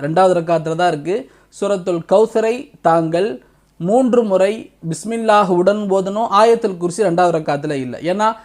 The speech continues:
அதுல சொல்லி இதுல சொல்லலையேங்கிற ஒரு குழப்பம் உங்களுக்கு வந்துடக்கூடாது, ஒருவேளை இருக்குமோங்கிற சந்தேகம் வந்துடக்கூடாது. அதனால நான் உங்களுக்கு இதை சொல்றேன். இந்த முறையில சூரத்துல் கௌசரை தாங்கள் பிஸ்மில்லாஹுடன் மூன்று முறை ஓதிவிட்டு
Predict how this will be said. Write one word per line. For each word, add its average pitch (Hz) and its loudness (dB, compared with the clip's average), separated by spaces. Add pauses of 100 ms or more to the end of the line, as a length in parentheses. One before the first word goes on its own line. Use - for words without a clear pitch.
(140)
அதுல 175 2
சொல்லி 233 -2
இதுல 202 -2
சொல்லலையேங்கிற 202 0
ஒரு 180 0
குழப்பம் 202 2
உங்களுக்கு 165 -2
வந்துடக்கூடாது, 160 -4
ஒருவேளை 190 2
இருக்குமோங்கிற 185 0
சந்தேகம் 165 -4
வந்துடக்கூடாது. 147 -8
அதனால 160 -2
நான் 170 -2
உங்களுக்கு 139 -6
இதை 123 -8
சொல்றேன். 120 -12 (200)
இந்த 185 0
முறையில 214 0
சூரத்துல் 208 -4
கௌசரை 208 -2
தாங்கள் 170 -2
பிஸ்மில்லாஹுடன் 190 0
மூன்று 175 -2
முறை 170 -2
ஓதிவிட்டு 127 -8